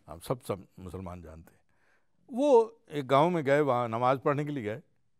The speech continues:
ये WhatsApp पे मुझे किसी ने भेजा है, बड़ा अच्छा है। इसको लतीफ़ा ले लें या वाक़या ले लें, जो भी है, लेकिन है बहुत उम्दा, क्योंकि मोमिन जी की सिफत है, "खुज़ मा सफ़ा व दा मा कदर", अच्छी चीज़ को ले लो,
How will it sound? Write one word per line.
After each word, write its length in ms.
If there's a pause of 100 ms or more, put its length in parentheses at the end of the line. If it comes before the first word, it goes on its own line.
ये 60
WhatsApp 340
पे 100
मुझे 220
किसी 200
ने 80
भेजा 280
है, 140 (320)
बड़ा 140
अच्छा 200
है। 120 (1040)
इसको 260
लतीफ़ा 360
ले 160
लें 180
या 100
वाक़या 340
ले 140
लें, 180
जो 140
भी 140
है, 120
लेकिन 240
है 180
बहुत 360 (640)
उम्दा, 300 (1400)
क्योंकि 280 (320)
मोमिन 300
जी 120
की 220
सिफत 360
है, 120
"खुज़ 380
मा 160
सफ़ा 420 (540)
व 120
दा 180
मा 120
कदर", 320 (720)
अच्छी 220
चीज़ 260
को 120
ले 160
लो, 140